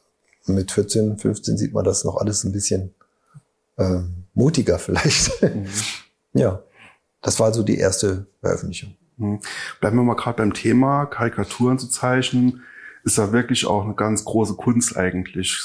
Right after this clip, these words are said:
Speaker 2: Gezeichnete Satire, äh, es erfordert auch ein gewisses Maß von politischem oder gesellschaftlichem Durchblick. Und man braucht natürlich auch eine Botschaft, die man transportieren will in dem Bild, in dem Bild. Ähm, aber es ist doch so ein bisschen auch eine aussterbende Kunst, oder?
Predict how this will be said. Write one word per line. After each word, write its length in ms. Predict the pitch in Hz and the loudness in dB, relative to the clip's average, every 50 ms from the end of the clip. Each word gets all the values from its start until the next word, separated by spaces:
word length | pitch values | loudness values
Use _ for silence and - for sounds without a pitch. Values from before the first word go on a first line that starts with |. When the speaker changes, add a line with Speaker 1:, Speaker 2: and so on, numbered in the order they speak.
| - - - | -10 -12 -10
Speaker 2:
Gezeichnete 560 | - - - - 104 101 107 - - 110 104 101 | -8 -6 -2 0 0 2 2 2 0 0 0 0
Satire, 840 | - 98 95 95 - - - 131 123 127 117 120 120 120 117 113 - - - - - - - - - _ | 0 0 -2 -2 -2 2 2 4 4 4 2 2 2 2 0 0 -4 -10 -12 -10 -10 -10 -12 -12 -4 _
äh, 360 | - 95 98 98 98 104 104 98 | 0 2 4 4 2 2 2 2
es 140 | - - - | 0 -2 0
erfordert 520 | - - 101 - - - 120 113 120 113 | 0 -2 -2 -4 -2 -2 0 0 2 0
auch 80 | - - | 2 0
ein 120 | 107 107 | 0 0
gewisses 420 | 104 107 110 113 113 110 107 - 113 | 0 0 0 0 0 0 0 2 2
Maß 360 | 104 104 104 110 117 117 - | 2 4 4 2 2 0 -2
von 280 | - - 110 107 101 | 0 2 2 2 0
politischem 440 | - 104 107 117 120 120 117 117 110 | 0 0 0 0 0 0 -4 -2 -2
oder 180 | 85 - 101 98 | 0 0 0 0
gesellschaftlichem 760 | - 104 101 - 113 113 113 117 113 - - 101 104 95 - | -2 -4 -2 0 0 2 0 0 -4 -6 -6 -6 -6 -2 2
Durchblick. 640 | 104 110 117 - - - 135 135 131 135 - - - - - - - - - - - | 2 2 2 2 0 0 0 0 0 0 -6 -16 -18 -16 -16 -14 -12 -12 -14 -6 0
Und 100 | 117 113 | 2 4
man 140 | 113 110 110 | 4 2 0
braucht 300 | - - 107 107 - 117 | 0 0 0 0 0 -2
natürlich 320 | 110 - - 127 110 - | -4 0 0 0 0 2
auch 360 | - 82 107 104 - - 117 | 0 0 0 -2 -6 -14 -6
eine 120 | 117 113 110 | -2 -2 -2
Botschaft, 500 | 113 110 113 123 - - 110 101 - - | 2 2 2 2 2 0 -2 -4 -4 -2
die 60 | 107 | 0
man 160 | 104 101 98 | 0 0 0
transportieren 720 | - - 98 95 - - - - - - 110 104 104 98 | -2 -4 -6 -6 -6 -8 -12 -12 -8 -4 -2 0 0 2
will 80 | 78 - | 2 2
in 80 | 85 98 | 2 0
dem 160 | 98 95 92 | 0 0 0
Bild, 300 | 98 101 110 117 117 117 - - - - - | 0 2 2 2 0 -2 -10 -18 -20 0 2
in 60 | 120 113 | 4 4
dem 120 | 101 95 | 6 6
Bild. 300 | 113 110 113 120 117 - - - - - - - - _ | 6 6 6 4 2 -2 -10 -20 -16 -16 -16 -16 -4 _
Ähm, 460 | 117 113 107 110 107 104 104 107 - - | 0 2 4 4 4 4 2 2 0 0
aber 140 | 104 101 | 0 0
es 80 | 104 - | 0 0
ist 140 | 117 - - | -2 0 0
doch 120 | 127 107 - | 0 0 2
so 120 | - 127 | 0 0
ein 80 | 117 117 | 2 2
bisschen 260 | 127 131 131 131 92 | 2 2 2 2 2
auch 140 | 76 101 107 | 2 2 2
eine 140 | 113 - | 0 0
aussterbende 580 | - 73 92 - - - - 98 95 95 92 92 | 0 0 0 -2 -2 -2 -2 0 0 0 -2 -2
Kunst, 400 | 95 - - 82 78 - - - | -4 -6 -6 -6 -4 -4 -2 -2
oder? 340 | 82 101 113 123 131 131 | 0 0 2 0 -2 -4